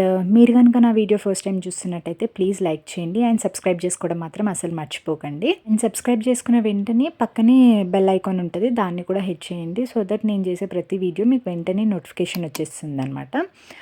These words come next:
And, uh, సబ్స్క్రైబర్స్ అసలు పెరగట్లేదబ్బా. కొంచెం ఫాస్ట్ ఫాస్ట్‌గా సబ్స్క్రైబర్లు పెరిగితే ఇంకా మంచి మంచి వీడియోస్ తీయాలి అన్న మోటివేషన్, ఎంకరేజ్‌మెంట్ ఉంటది. So please subscribe to my channel.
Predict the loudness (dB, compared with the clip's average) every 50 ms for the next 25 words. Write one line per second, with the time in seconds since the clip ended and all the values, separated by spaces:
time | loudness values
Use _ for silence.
0 | -20 -20 -20 -18 -18 -14 -8 -4 -2 0 0 0 0 0 0 0 -2 -4 -6 -6
1 | -6 -4 -4 -4 -4 -2 0 0 0 2 0 2 2 2 2 2 0 0 2 2
2 | 2 2 0 -2 0 0 0 0 0 -2 -4 -4 -4 -4 -2 -4 -4 -4 -4 -6
3 | -6 -4 -4 -4 -4 -4 -6 -4 -4 -4 -4 -2 -2 -2 0 -2 -2 -2 -2 0
4 | 0 0 0 -2 -2 -2 -2 -2 0 0 -2 -2 -4 -6 -8 -10 -20 -18 -18 -18
5 | -10 -4 -2 0 2 2 4 2 2 0 0 0 0 0 0 0 0 0 2 4
6 | 2 2 2 2 0 2 2 2 2 2 2 0 0 0 -2 -2 -2 -2 -2 -4
7 | -4 -4 -4 -6 -6 -4 0 0 0 0 0 -2 -6 -4 -4 -2 0 0 0 -2
8 | -4 -8 -12 -14 _ -6 -6 -4 -4 -4 -6 -8 -8 -6 -8 -6 -4 -4 -6 -6
9 | _ _ _ -20 -20 -20 -20 -20 -20 _ -2 2 2 2 2 2 -2 -6 -12 -12
10 | -8 -4 -2 -2 -2 -2 -4 -8 -4 -2 0 0 0 0 -2 -4 -4 -6 -8 -10
11 | -10 -10 -6 -6 -6